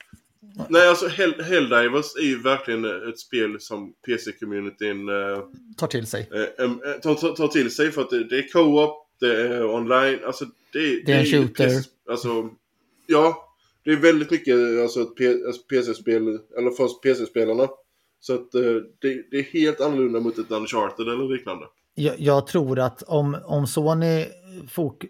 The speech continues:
Speaker 2: fortsätter som de gör nu, det vill säga att deras Game as a Service-spel släpps day and date på P C och PlayStation, så är det enough.
Speaker 1: Men det sa de ju också att, eh, de skulle göra.
Speaker 2: Ja.
Speaker 1: Eh, släppa dem samtidigt.
Speaker 2: Och sen att de släpper sina storytunga spel,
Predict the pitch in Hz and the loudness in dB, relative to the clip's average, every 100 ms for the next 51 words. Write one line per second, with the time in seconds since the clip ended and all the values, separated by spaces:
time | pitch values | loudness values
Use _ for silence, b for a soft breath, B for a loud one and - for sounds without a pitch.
0 | - - 156 - 139 131 139 135 131 123 | -18 -10 -8 -4 -6 -4 -4 -2 0 0
1 | 139 143 123 131 139 127 123 143 135 131 | 2 0 0 -2 0 -2 0 2 2 2
2 | 127 - 143 131 127 117 135 143 127 120 | -2 -6 -2 0 0 -2 -2 0 0 -2
3 | - - 165 123 131 185 - _ - - | -4 -4 -2 0 -2 -4 -10 _ -12 -2
4 | 131 127 135 135 123 120 120 117 - 117 | -2 -2 -2 0 0 0 0 -2 -2 -4
5 | 113 131 110 120 113 - 120 - 120 - | 0 -2 0 -4 -6 -4 -4 -4 -8 -6
6 | 147 170 _ _ _ _ _ - 147 131 | -8 -10 _ _ _ _ _ -2 2 2
7 | 120 117 - 143 113 127 123 - 160 120 | 2 0 -4 -4 -2 -2 -4 0 2 4
8 | 165 185 - 127 117 113 120 117 117 - | 2 2 2 0 0 0 -2 0 -2 -2
9 | 120 107 110 101 113 - - - 156 135 | -2 0 0 0 -2 -4 -12 -12 -6 -6
10 | 101 104 104 - 107 107 101 101 101 95 | -6 -6 -8 -8 -8 -6 -6 -6 -6 -6
11 | 98 - - 190 170 170 139 139 165 143 | -6 -10 -6 0 2 2 2 0 -2 -2
12 | 151 - 139 135 113 156 127 123 123 123 | -2 -2 -4 -4 -2 -2 0 -2 -4 -4
13 | 117 127 117 113 | -6 -4 -4 -6